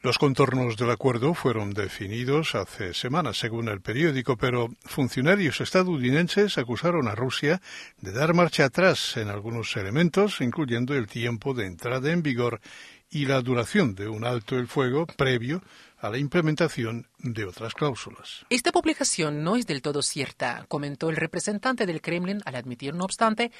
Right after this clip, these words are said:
Speaker 2: que el tema sirio había sido objeto de una discusión detallada en Hangzhou,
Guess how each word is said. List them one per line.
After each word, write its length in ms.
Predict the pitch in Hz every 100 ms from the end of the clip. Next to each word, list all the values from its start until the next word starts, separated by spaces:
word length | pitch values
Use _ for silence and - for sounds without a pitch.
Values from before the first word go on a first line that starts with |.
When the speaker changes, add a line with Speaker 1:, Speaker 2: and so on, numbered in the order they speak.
| - - -
Speaker 2:
que 140 | 214
el 100 | 220
tema 220 | 302 330
sirio 420 | 320 240 220 233 233
había 260 | 170 180 190
sido 260 | - 220
objeto 460 | 202 - 254 254 240
de 80 | 202
una 160 | 196
discusión 500 | 175 170 - - 202
detallada 580 | 190 170 147 147 156 156 -
en 160 | 147
Hangzhou, 720 | 151 165 147 127 135 127 131